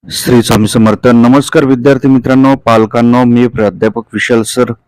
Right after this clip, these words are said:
तर बघा, सर्वांसाठी एक मोठी आनंदाची बातमी. कुठली आहे, काय हे आपण या व्हिडिओत जाणणार आहोत. यादी चॅनल नवीन असताल तर नक्की चॅनलला सबस्क्राईब करा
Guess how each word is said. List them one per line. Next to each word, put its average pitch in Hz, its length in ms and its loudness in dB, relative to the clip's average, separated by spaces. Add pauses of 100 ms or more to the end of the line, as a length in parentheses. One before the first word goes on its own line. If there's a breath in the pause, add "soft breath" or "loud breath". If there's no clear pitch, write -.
(280)
तर 131 100 0
बघा, 143 200 0
सर्वांसाठी 123 720 -2
एक 113 160 -2
मोठी 120 360 0
आनंदाची 107 580 -2
बातमी. 107 440 -2 (520 loud breath)
कुठली 139 300 -2
आहे, 143 260 0
काय 120 300 0
हे 120 140 2
आपण 120 320 0
या 113 140 0
व्हिडिओत 107 280 0
जाणणार 120 440 0
आहोत. 123 260 0 (460 loud breath)
यादी 120 500 2
चॅनल 120 300 0
नवीन 131 380 2
असताल 139 580 0
तर 143 100 0
नक्की 113 360 -2
चॅनलला 110 600 0
सबस्क्राईब 131 520 -2
करा 143 260 0